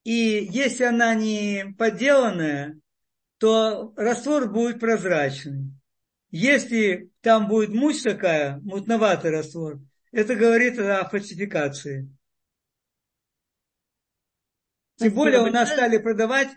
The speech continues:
Speaker 1: во всех суперах и всюду. Ее стали сейчас продавать налево и направо.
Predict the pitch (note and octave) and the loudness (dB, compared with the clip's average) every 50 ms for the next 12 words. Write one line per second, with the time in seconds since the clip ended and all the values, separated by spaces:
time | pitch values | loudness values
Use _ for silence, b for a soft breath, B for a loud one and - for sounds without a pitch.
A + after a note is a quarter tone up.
0 | _ _ _ _ _ F#3+ A3 A3 A3 - C4+ C4 - - - - - D4 D4 B3+ | _ _ _ _ _ 0 0 0 0 0 0 0 0 0 -4 -4 0 0 0 0
1 | C4+ B3 A3 G#3+ G#3 B3+ A#3+ - - C4+ B3+ G3 E3+ E3 F3 G3 G#3 G3+ G#3+ - | 2 0 0 0 0 -2 -8 -6 -6 -8 -6 -4 -2 -2 0 0 0 -2 -2 -2
2 | - B3 A#3+ A#3 - G#3+ G#3+ G#3 G#3+ A3+ G#3 G#3+ A3 B3 C4 B3 B3+ - b b | 0 0 2 0 0 -2 -6 -4 -4 -4 -2 -2 0 0 -2 -2 -4 -10 b b
3 | b b - G3 G#3+ A3+ A#3 A3+ A3 A3 G#3+ G#3+ G#3 G#3 G#3+ G#3 F#3+ E3+ E3 C#3+ | b b -2 0 2 4 4 4 4 2 0 -2 -2 -2 -2 0 0 0 0 0
4 | C#3+ C#3+ C3+ B | -2 -4 -6 B